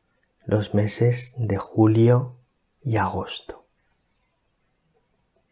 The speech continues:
En otras partes del mundo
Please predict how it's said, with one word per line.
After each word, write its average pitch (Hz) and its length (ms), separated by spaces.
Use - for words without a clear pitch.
En 110 140
otras 110 340
partes 120 420
del 120 100
mundo 120 580